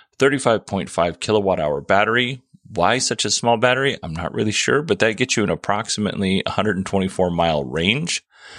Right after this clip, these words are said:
No word on price at the moment, but this vehicle will be able to charge from twenty to eighty percent in about thirty-six minutes. However, uh, if you're doing miles per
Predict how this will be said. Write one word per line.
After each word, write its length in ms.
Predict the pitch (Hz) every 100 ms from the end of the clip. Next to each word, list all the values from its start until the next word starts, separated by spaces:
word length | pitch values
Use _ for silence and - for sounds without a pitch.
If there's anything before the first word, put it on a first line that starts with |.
| - - _ -
No 320 | 107 135 156
word 400 | 147 117 123 120
on 320 | - 92 87
price 460 | 80 - 120 120 - -
at 140 | -
the 80 | 82
moment, 680 | 85 113 151 101 92 131 - _ - - _
but 120 | - 110
this 160 | 143
vehicle 340 | 131 135 131 120
will 140 | 120
be 120 | 110
able 160 | 110 95
to 80 | 98
charge 300 | 95 92 -
from 180 | 101
twenty 300 | 92 110 104
to 80 | 95
eighty 240 | - 95 92
percent 480 | 92 - 87 87 -
in 100 | 80
about 300 | 80 80 - _
thirty-six 640 | - 80 80 - 90 - -
minutes. 440 | 135 151 - -
However, 680 | - 101 90 85 87 85 85 _ - - - - - - - - - - _ _ _ - -
uh, 500 | 113 98 90 87 87
if 160 | 95 -
you're 120 | 110
doing 320 | 113 107 98
miles 500 | 95 98 101 101 95
per 320 | - 95 87